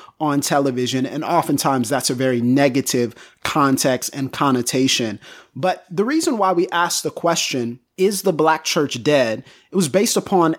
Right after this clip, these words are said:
a article that was written a number of years ago by Doctor Eddie Glaude. And Doctor Eddie Glaude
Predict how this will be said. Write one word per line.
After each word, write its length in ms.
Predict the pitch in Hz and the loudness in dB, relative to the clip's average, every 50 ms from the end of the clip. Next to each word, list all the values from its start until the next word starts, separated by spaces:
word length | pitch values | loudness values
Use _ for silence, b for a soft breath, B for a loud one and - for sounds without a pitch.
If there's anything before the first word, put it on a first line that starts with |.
| - | -2
a 300 | 156 156 147 143 139 135 - - | 0 2 2 2 2 0 -2 0
article 560 | 151 180 196 220 214 196 - - 151 131 127 120 | 2 2 4 4 2 2 0 0 0 0 0 0
that 160 | 135 135 - | -2 -2 -2
was 160 | 135 - - | -2 -4 -2
written 220 | 170 165 131 139 | -2 0 0 0
a 60 | 135 147 | 0 0
number 320 | 165 208 254 302 240 196 | 0 0 2 2 2 2
of 100 | 151 131 | 2 2
years 260 | 131 147 147 131 - | 2 0 2 0 0
ago 360 | 139 107 120 120 120 120 120 B B B B B B B - | -2 -4 -4 -6 -6 -8 -10 B B B B B B B -4
by 220 | 113 151 143 143 | 0 2 2 2
Doctor 420 | 139 - 160 151 165 - 180 175 - - | 2 2 2 2 2 2 0 -2 0 0
Eddie 240 | 160 151 160 156 139 | 0 2 2 2 0
Glaude. 500 | 120 131 143 147 131 123 110 107 107 - | 0 0 2 2 4 2 2 0 -2 -4
And 160 | 110 123 117 | -8 -4 -2
Doctor 300 | 147 139 135 - 156 - | -2 -2 -2 -2 -4 -4
Eddie 200 | - 156 147 147 | -2 -2 -2 -2
Glaude 480 | 131 135 135 143 151 147 139 139 127 | 0 0 0 2 4 4 4 2 0